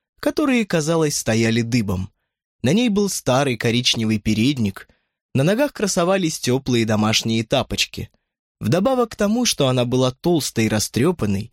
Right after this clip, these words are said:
ее сильный ирландский акцент и фамильярные манеры уже успели оскорбить меня, и я определенно решил, что миссис Тобин мне совсем не нравится. «Разве мой дядя еще не встал?»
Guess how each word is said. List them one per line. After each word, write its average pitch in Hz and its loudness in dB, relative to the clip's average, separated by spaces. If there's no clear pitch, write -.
ее 247 2
сильный 240 2
ирландский 165 0
акцент 135 0
и 110 -4
фамильярные 120 0
манеры 107 0
уже 311 2
успели 160 0
оскорбить 143 -2
меня, 92 -2
и 233 2
я 311 2
определенно 180 0
решил, 175 0
что - -2
миссис 113 0
Тобин 190 0
мне 311 2
совсем 139 0
не 131 0
нравится. 95 -2
«Разве 160 0
мой 180 0
дядя 170 0
еще 165 0
не 156 0
встал?» 220 -2